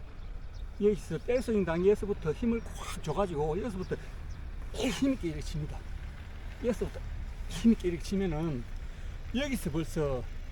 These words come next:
에너지가 다 소모가 돼버려요. 그래서 실상 이게 임팩트 되는 순간에는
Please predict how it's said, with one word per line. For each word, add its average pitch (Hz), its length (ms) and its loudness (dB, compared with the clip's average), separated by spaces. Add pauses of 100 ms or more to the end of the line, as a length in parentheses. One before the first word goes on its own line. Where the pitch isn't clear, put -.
(460)
에너지가 233 440 4 (560)
다 185 220 0
소모가 269 340 6
돼버려요. 127 340 0 (160)
그래서 208 280 4 (500)
실상 240 540 0 (880)
이게 160 340 2 (800)
임팩트 233 400 6
되는 160 240 2
순간에는 147 720 0